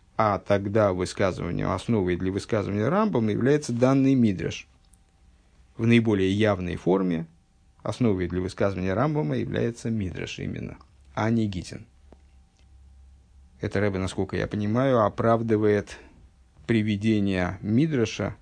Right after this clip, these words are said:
в качестве источника для высказывания Рамбама в завершении законов Хануки. «В ейш легосев базе»,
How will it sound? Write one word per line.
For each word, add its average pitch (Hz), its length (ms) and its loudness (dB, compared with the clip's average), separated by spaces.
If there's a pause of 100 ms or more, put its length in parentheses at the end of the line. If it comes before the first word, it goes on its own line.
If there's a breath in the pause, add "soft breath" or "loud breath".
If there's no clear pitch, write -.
(320)
в - 100 -20
качестве 95 520 0
источника 123 600 -2
для 101 320 -2
высказывания 101 560 -4
Рамбама 110 360 -2
в - 20 -6
завершении 98 360 -4
законов 98 340 -6
Хануки. - 400 -8 (460 loud breath)
«В 113 80 0
ейш 175 300 4
легосев 147 540 0
базе», 117 640 2